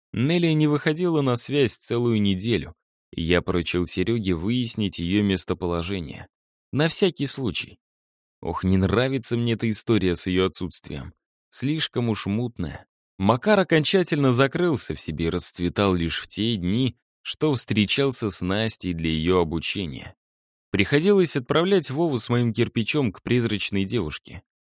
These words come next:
Голицын сообщил, что заключил сделку с Годуновым, и теперь они стали нашими союзниками. Он все выспрашивал, чем я так напугал графа, что он согласился буквально на все.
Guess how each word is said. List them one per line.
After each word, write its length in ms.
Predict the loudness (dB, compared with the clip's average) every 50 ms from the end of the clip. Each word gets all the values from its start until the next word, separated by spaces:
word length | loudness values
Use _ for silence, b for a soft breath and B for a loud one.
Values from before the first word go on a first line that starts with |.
| _ _ _ _ _ -10 -2
Голицын 540 | 2 2 2 2 2 0 0 2 2 2 2
сообщил, 500 | 2 2 4 4 4 2 2 2 2 2
что 260 | 2 0 0 0 0
заключил 580 | 2 0 -2 0 2 2 2 2 2 2 2 0
сделку 500 | 0 -2 0 0 0 0 0 -2 -4 -4
с 80 | -2 0
Годуновым, 640 | 0 0 2 2 2 0 0 -2 -2 -4 -4 -6 -8
и 40 | -8
теперь 420 | -10 -10 -6 -4 -4 -4 -4 b b b b b b b _ 2
они 200 | 2 4 4 4
стали 360 | 2 2 0 0 2 4 4
нашими 480 | 4 4 4 4 2 2 2 2 0
союзниками. 880 | 0 2 2 2 2 4 4 2 2 0 -4 -6 -8 -10 -12 -14 -16 -20 _ _ _ _ _ _ _ _ _ _ 0
Он 160 | 2 2 2
все 200 | 2 2 2 4
выспрашивал, 720 | 4 2 0 -2 -2 -2 -2 -2 -2 -2 0 0 0 0
чем 260 | 0 -2 0 0 2 4
я 120 | 4 2
так 180 | 2 2 -2 0
напугал 480 | 0 -2 0 0 0 4 4 4 4
графа, 420 | 4 2 2 2 2 2 0 -4 -6
что 220 | -6 -4 -2 -2
он 80 | -2 0
согласился 720 | 0 0 2 2 2 2 2 0 -4 -4 -4 -4 -4 -4
буквально 540 | -4 -4 -4 -2 2 4 4 4 4 2 2
на 160 | 0 0 -2
все. 320 | -4 -6 -8 -8 -10 -12